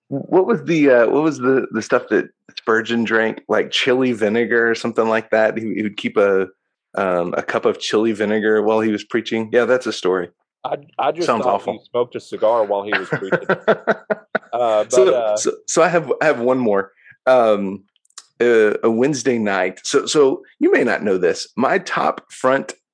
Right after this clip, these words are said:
Speaker 1: two teeth are porcelain crowns because, um, when I was ten years old, I rolled out of bed, um, at a, at an R A camp onto a concrete floor and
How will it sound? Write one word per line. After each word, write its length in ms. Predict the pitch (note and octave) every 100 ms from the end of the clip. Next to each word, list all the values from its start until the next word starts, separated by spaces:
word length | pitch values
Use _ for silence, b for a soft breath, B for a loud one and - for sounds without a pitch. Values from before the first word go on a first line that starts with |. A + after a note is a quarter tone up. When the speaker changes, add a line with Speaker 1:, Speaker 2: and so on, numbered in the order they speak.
| _ -
Speaker 1:
two 220 | B2+ A#2
teeth 480 | - G2+ F2+ - - - -
are 240 | G2+ E2+
porcelain 580 | - - A2+ - A2 F#2+
crowns 500 | - D#2+ - - - _ _ _ _ _ _ _ _ _ _ - - G#2+
because, 840 | G#2+ - C3 C3+ F2 F2 F#2 - B B B B B
um, 340 | G#2+ G#2+ G2+ G#2 - _
when 120 | A#2 G2+
I 60 |
was 180 | C3 C#3
ten 220 | - B2
years 200 | A#2+ A2+
old, 220 | G2 F2+
I 80 | F#2
rolled 280 | G#2 A2 A2
out 140 | G2+
of 140 | A2 G2
bed, 400 | F#2+ F2 F2 G2 b b b b F#2
um, 380 | F2+ F#2 F#2 -
at 180 | G2 G2 -
a, 260 | F#2+ F#2+ -
at 80 | G2
an 100 | F#2
R 220 | D#2 G#2
A 120 | G#2+ A2
camp 400 | - F#2 F2+ -
onto 380 | G#2 B2+ C3+ A2+
a 60 | G#2
concrete 460 | G#2 G2 - F#2+ -
floor 400 | F#2+ E2 E2 _ _ B B B B
and 960 | G2+ F#2+ F#2 F2+ F2+ F2+ F2+ F2+ F2+ F2